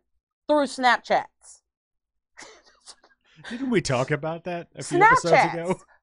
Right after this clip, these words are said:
Speaker 1: Like, not even, like, cell phone. She probably has never had his cell phone number.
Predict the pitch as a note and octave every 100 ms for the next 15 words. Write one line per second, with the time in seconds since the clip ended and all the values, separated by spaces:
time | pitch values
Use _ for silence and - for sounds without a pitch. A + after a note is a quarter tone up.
0 | D4+ F#4 G4 - C4+ B3+ F4 A#4+ E4+ A4
1 | G4 F#4 F4 - D4+ C4 - E4+ F4 F#4
2 | D4 A#3+ A3 - - G#4 C#5 - G4+ A#4+
3 | A4+ G4 A4 G4 F4+ C#4+ C4 C4+ D4+ E4
4 | E4+ - C#4+ F4 G#3+ F#3+ G3+ A#3 _ _
5 | _ _ F#4 F#4+ F#4+ F#4+ C5 C5 A#3+ -
6 | D#4+ E3 C#3+ B2+ -